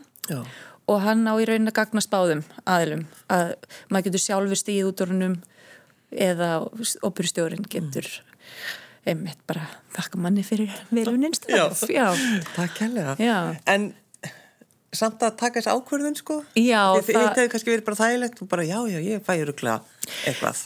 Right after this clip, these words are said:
Speaker 2: Það er ekki dauðvelt
Speaker 1: Mm.
Speaker 2: og maður, ég var búin að vera í fimm ár og ekki búin að vera að syngja fyrir neins staðar. Um, ég vissi ekki hvort það var neitt framundan. Það hjálpaði reyndar að það var átt að gera aftur West Side Story frá árinu áður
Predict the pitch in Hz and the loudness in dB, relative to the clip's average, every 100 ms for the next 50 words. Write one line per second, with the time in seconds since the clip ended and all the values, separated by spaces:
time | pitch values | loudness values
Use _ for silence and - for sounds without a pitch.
0 | - 240 240 247 240 240 - 240 156 147 | 0 4 6 6 4 2 2 4 4 0
1 | - - - 196 202 - 226 220 220 220 | -2 -4 -4 0 0 2 4 4 2 0
2 | 208 202 214 220 233 - 226 208 208 220 | 0 2 2 2 4 4 4 4 4 2
3 | - - - 208 214 226 220 214 220 208 | -4 -6 0 2 2 0 0 -2 2 4
4 | 202 202 190 196 - 202 190 180 - 254 | 4 4 4 2 0 -2 -2 -2 2 2
5 | 254 247 247 - 233 220 226 - - - | 4 4 2 0 0 2 2 0 -6 -10
6 | _ _ - - - - - 196 190 190 | _ _ -20 -20 -20 -6 0 2 4 2
7 | 180 175 - - - _ _ _ _ _ | 0 -4 -10 -20 -20 _ _ _ _ _
8 | _ _ _ 220 196 254 - 254 208 - | _ _ _ 0 2 2 0 -4 -4 -4
9 | 226 214 220 220 220 233 196 - 175 - | 0 2 2 2 0 0 0 -2 -4 0
10 | 202 196 - - - _ _ - 220 240 | 0 0 -4 -12 -20 _ _ 0 0 2
11 | 240 233 233 247 240 226 214 220 208 208 | 2 4 2 2 2 2 2 0 2 0
12 | 196 - _ _ _ - 208 190 202 - | -2 -8 _ _ _ -4 -4 -2 -2 0
13 | 208 233 - 226 226 - 202 - 269 311 | 0 0 -2 -2 -2 -2 -4 -2 0 0
14 | 311 - - 240 240 226 240 262 269 | -2 -2 0 2 2 2 2 2 0